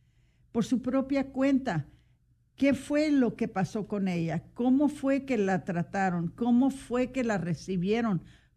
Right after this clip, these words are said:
cómo fue que la apoyaron cuando ella, em, avisó, ¿verdad? Porque cuando ella avisó de que ella había tra-,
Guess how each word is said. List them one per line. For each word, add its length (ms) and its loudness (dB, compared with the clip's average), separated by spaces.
cómo 340 6
fue 720 -2
que 460 2
la 240 4
apoyaron 1160 2
cuando 520 2
ella, 760 2
em, 640 2
avisó, 600 2
¿verdad? 400 0
Porque 380 -6
cuando 400 0
ella 440 2
avisó 500 2
de 180 2
que 140 2
ella 240 4
había 340 2
tra-, 240 -2